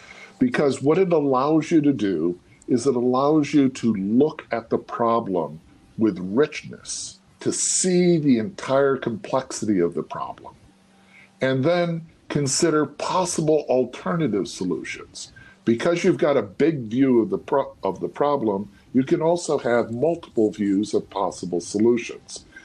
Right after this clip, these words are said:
And this provides you both the power of dealing with a big issue, as well as the flexibility of creating multiple solutions.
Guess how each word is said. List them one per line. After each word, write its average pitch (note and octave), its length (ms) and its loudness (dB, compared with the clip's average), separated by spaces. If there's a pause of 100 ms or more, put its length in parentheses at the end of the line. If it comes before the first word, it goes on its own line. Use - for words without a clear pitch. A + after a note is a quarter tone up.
(240)
And A#2+ 180 0
this G3 240 0
provides B2+ 800 0
you B2 140 4
both A#2+ 460 0 (720)
the G#2+ 120 2
power F3 580 2
of B2 100 -4
dealing C3+ 340 0
with A2 160 -2
a F2+ 40 -8
big F2 280 -4
issue, E3 400 -2 (380)
as B2 200 -2
well C#3 520 4
as A2 540 -2 (340)
the A2 180 -2
flexibility B2+ 1120 0
of F#2 200 -2
creating F#2+ 540 0
multiple D#2 440 -6
solutions. - 840 -4